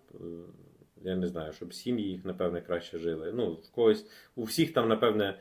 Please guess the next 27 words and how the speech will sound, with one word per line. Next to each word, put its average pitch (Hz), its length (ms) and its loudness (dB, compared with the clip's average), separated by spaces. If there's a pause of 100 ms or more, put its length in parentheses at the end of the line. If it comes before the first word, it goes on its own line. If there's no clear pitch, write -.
(320)
свої 113 340 4
мотиви, 160 440 4
так, 127 360 0
вони 107 220 0
приходять, 113 840 2
е, 87 600 2
ну, 131 180 4
якби, 87 400 0 (100)
йдуть 117 340 -2
у 95 40 -4
військо, 110 340 -4
йдуть 92 220 -4
воювати 85 500 -2 (420)
проти 92 280 -2
України, 117 560 -2 (1000)
е, 85 300 2
захоплювати 90 580 0
територію 113 560 4
України 98 420 -2
і 90 60 -2
так 90 180 -8
далі. 76 300 -8 (760)
Але 139 400 -2 (360)
все 123 220 0
на 123 100 4
добровільній 95 480 2
основі. 78 460 -6